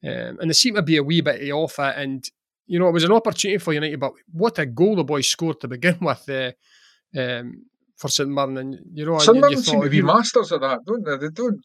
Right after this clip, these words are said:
Speaker 2: they're not
Speaker 1: Yeah, they've had a
Speaker 2: the most
Speaker 1: few.
Speaker 2: prolific scorers, but they scored good
Speaker 1: I know,
Speaker 2: goals.
Speaker 1: and it was, it was a diff-,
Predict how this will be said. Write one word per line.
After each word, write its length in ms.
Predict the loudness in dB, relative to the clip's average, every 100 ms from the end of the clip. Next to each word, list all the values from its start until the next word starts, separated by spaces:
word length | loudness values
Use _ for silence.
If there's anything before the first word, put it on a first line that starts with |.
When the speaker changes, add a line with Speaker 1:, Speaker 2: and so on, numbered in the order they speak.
| -4 4
Speaker 2:
they're 100 | 6
not 60 |
Speaker 1:
Yeah, 220 | 10 10 8
they've 80 | 6
had 80 |
a 60 | 0
Speaker 2:
the 120 | 2
most 100 | 2
Speaker 1:
few. 80 | 6
Speaker 2:
prolific 380 | 6 4 2 -4
scorers, 440 | -2 2 2 2
but 120 | -4 -6
they 60 |
scored 360 | -8 -4 -2 2
good 100 | 6
Speaker 1:
I 40 |
know, 120 | 8
Speaker 2:
goals. 120 | 10 8
Speaker 1:
and 80 | 6
it 60 |
was, 200 | 2 0 0
it 60 |
was 120 | -2
a 60 | 0
diff-, 220 | 2 2